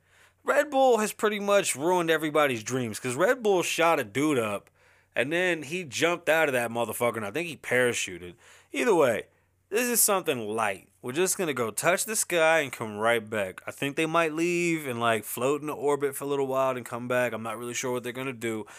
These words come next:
But nonetheless, he said he's going out of space. Good on him. Let's see how this goes. Let's see if this really changes how we transport. Let's really see what comes of this. You know, the whole traveling to Mars thing sounds great, but the time and the, the preciseness that needs to,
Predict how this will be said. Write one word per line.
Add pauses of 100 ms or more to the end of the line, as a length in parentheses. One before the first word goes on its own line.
(200)
But
nonetheless,
he
said
he's
going
out
of
space. (460)
Good
on
him.
Let's
see
how
this
goes.
Let's
see
if
this
really
changes
how
we
transport.
Let's
really
see
what
comes
of
this. (280)
You
know,
the
whole
traveling
to
Mars
thing
sounds
great,
but
the
time
and
the, (360)
the
preciseness
that
needs
to,